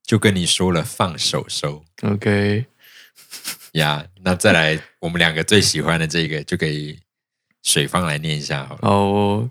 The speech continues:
Speaker 2: 我个人第一名就是桌桌的部分。
Speaker 1: 桌子的桌。
Speaker 2: 桌桌。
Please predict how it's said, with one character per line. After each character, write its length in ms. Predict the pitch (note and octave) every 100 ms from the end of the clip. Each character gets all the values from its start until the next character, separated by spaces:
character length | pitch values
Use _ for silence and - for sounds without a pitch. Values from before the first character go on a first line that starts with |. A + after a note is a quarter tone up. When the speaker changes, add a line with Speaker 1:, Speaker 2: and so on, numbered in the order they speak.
| -
Speaker 2:
我 120 | A2+
个 140 | G#2+
人 220 | A#2 G#2 G2+ _ -
第 160 | A2+ A2+
一 40 |
名 220 | A2 G2
就 140 | G#2 G2
是 420 | G2 F#2 F#2 A#2+ _ _ _ _ _ -
桌 260 | - G#2+ A2
桌 220 | G#2 G2+
的 100 | F#2
部 160 | F2+
分。 240 | E2+ F2 F#2+ - - - -
Speaker 1:
桌 180 | G2 G2
子 160 | -
的 120 | E2
桌。 260 | D#2+ D#2+ D2
Speaker 2:
桌 260 | F#2 G#2+ A2
桌。 240 | F#2+